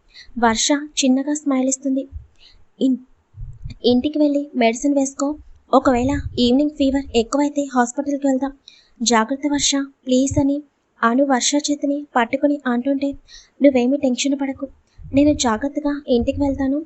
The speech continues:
వెళ్ళాక మెసేజ్ చేస్తాను" అని చెప్పగానే, ఇంక అను క్యాబ్ బుక్ చేస్తుంది.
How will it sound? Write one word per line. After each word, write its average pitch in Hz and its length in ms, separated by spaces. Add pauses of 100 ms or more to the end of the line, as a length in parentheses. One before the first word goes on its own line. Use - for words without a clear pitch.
(400)
వెళ్ళాక 262 360
మెసేజ్ 277 460
చేస్తాను" 277 340 (160)
అని 277 140 (140)
చెప్పగానే, 285 500 (500)
ఇంక 277 160 (140)
అను 254 240
క్యాబ్ 240 400
బుక్ 285 240
చేస్తుంది. 269 440